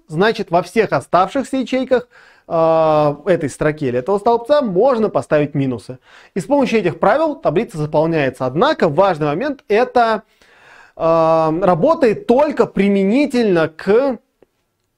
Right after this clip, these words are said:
задачам, в которых сказано, что в одном месте только один объект,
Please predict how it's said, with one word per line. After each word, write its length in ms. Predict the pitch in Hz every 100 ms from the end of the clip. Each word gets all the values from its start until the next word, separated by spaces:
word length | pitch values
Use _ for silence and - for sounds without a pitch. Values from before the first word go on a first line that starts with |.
| - -
задачам, 580 | 156 - 247 285 226 170
в 20 |
которых 360 | 175 240 247
сказано, 560 | - - 226 170 156 123
что 260 | - 135 127
в 100 | 165
одном 340 | 180 190 165
месте 440 | 165 220 269 - 311
только 520 | 254 220 220 202 190
один 300 | 180 156 175
объект, 440 | 160 135 120 -